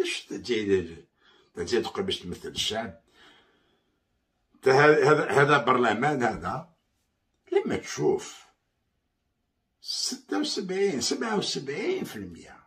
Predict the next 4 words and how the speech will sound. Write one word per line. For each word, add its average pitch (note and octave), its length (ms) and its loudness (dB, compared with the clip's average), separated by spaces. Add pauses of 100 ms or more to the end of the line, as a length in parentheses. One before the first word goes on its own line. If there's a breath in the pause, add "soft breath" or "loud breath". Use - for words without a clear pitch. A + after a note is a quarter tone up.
(160)
الشعب - 360 -12
ما B3+ 140 -2
صوتش. - 720 -12 (640)
قاطع. G#3 380 -4